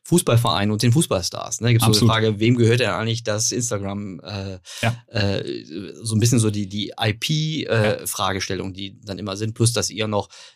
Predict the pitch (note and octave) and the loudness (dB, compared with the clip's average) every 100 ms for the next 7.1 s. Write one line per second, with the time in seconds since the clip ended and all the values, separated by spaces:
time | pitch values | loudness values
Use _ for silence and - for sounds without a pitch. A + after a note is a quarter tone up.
0 | - G#2+ G2 - A2+ G2 F2 F2 G2 G2 | 0 2 2 2 2 0 -2 -6 -6 -4
1 | G#2 D#2 - F#2+ G2+ - F#2 F2+ F2+ - | -4 -4 -2 0 2 0 2 4 4 2
2 | - G2+ G2 A2 G#2 - - G2+ F#2+ - | 0 -4 -4 -2 -4 -4 -8 -4 -4 -4
3 | G#2+ G2+ - G2 G2 - - - - G#2+ | -4 -6 -6 -4 -4 -6 -14 -16 -6 0
4 | G2+ G2+ G2+ _ - A2 A#2+ D#3 D3 C3+ | 2 2 -2 _ -2 2 2 2 0 2
5 | A#2+ C3+ - C3 G#2+ B2 A#2+ A#2+ A#2+ A#2+ | 2 2 2 -2 0 0 0 0 0 2
6 | A2+ A2+ - - C3+ B2+ - F#2 F#2 F#2 | 2 0 -2 -2 0 0 -2 -8 -8 -12
7 | A2+ | -14